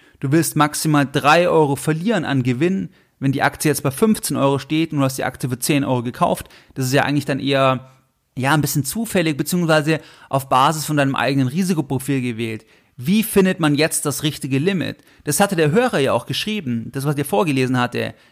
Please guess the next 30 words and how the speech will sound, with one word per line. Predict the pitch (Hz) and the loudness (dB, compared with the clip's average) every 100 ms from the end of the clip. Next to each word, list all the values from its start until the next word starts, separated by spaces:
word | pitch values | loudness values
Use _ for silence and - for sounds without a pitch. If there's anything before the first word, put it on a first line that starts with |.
| _ | _
Er | 131 | -2
schreibt | 135 143 143 | 2 2 2
ja | 143 | 0
minus | 143 147 139 | 2 2 0
zehn | - 175 | 0 -2
Prozent, | 165 175 - 160 | -2 -4 -2 0
minus | 139 127 | 0 2
zwanzig | 135 135 147 | 4 2 2
Prozent | 135 131 139 131 | -4 -4 -2 0
oder | 139 127 - _ _ _ 131 | 2 0 -6 _ _ _ -6
wie | 151 180 | -2 2
soll | 156 | 2
ich | 151 135 | 2 2
denn | 139 123 | 0 0
die | 123 131 | -4 -8
Schwelle | - 135 127 117 | -6 0 0 0
setzen? | 113 185 - - 117 - _ _ _ | 0 -2 -4 -10 -10 -12 _ _ _
Da | 139 | -4
gibt's | 151 | -2
eigentlich | 160 147 | -2 -2
zwei | - 147 147 170 | 0 2 2 2
Varianten, | 147 127 131 151 165 147 | 2 2 2 2 0 -2
wie | |
das | 135 135 | -2 -2
gemacht | 135 139 156 - | 0 0 -2 -8
wird. | 120 - - _ _ | -12 -12 -14 _ _
Die | - | -4
eine | - 190 175 | 0 2 2
Variante | 165 165 151 151 | 2 2 0 -2
ist, | 139 156 - | -2 -4 -6